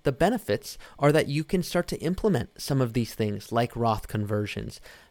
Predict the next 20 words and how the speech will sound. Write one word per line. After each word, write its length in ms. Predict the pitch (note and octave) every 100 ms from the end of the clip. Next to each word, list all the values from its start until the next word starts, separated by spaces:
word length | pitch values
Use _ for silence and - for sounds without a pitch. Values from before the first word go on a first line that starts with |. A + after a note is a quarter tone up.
| -
perhaps 720 | - D3 - C4+ G3+ - - - -
a 80 | C3+
little 220 | B2+ A#2+
bit 160 | A#2+ -
more 200 | A#2 A#2
effectively 760 | A#2 - G3 - C#3 G#2 D2 - - -
because 340 | D3 C#3+ D3+ C#3+
you 160 | D3 -
aren't 360 | D#3+ F3+ - -
taking 380 | E3 D#3+ C#3+
this 180 | B2+ G#2+ -
guaranteed 540 | C3+ C3 B2+ - A#2+ -
income 380 | F3+ A3+ E3+ B2+
source 420 | - G#2+ A#2 -
for 220 | - B2
the 120 | A2
rest 240 | A2+ G#2+ A2
of 100 | G#2+
your 120 | A2
life, 440 | F#3 D#3 F#3+ -